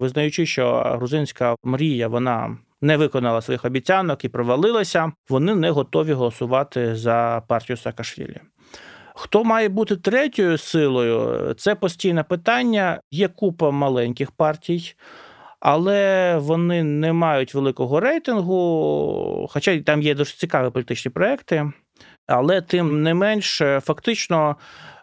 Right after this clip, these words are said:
е, мені здається в тому, що в них немає особливих ресурсів. В першу чергу в таких країнах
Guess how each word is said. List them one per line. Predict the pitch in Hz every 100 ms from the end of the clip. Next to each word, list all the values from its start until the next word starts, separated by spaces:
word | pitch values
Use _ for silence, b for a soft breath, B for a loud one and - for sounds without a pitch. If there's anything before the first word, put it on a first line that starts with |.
| _ -
е, | 135 131 127 123
мені | 131 143 160 185
здається | 160 165 165
в |
тому, | 151 196
що | 160
в | 160
них | 160 -
немає | 160 156 143
особливих | 139 143 143 135 131
ресурсів. | 160 165 233 - 185
В |
першу | 160 143
чергу | - 139 139 127 120 117
в | 117 -
таких | 131 139
країнах | - 135 131 120 117 -